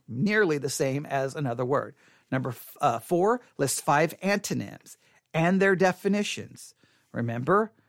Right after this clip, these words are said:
or, uh, and remember, you don't need three dictionaries, just one. All right?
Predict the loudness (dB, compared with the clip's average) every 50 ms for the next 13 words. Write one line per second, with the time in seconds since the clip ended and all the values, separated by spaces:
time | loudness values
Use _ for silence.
0 | _ -2 -2 -2 -2 0 0 0 0 0 0 -2 -2 -2 -4 -10 -20 _ _ _
1 | -6 -2 -2 0 0 -2 -2 -2 -2 -2 -2 -2 -2 -4 -4 -4 -6 -8 -8 -6
2 | -4 -4 -4 -4 -6 -4 -4 -2 -2 -2 -2 -6 -8 -10 -10 -12 -12 -12 -12 -10
3 | -10 -8 -8 -10 -14 -20 _ _ _ _ _ _ _ _ _ _ _ -6 -4 -2
4 | -2 -4 -4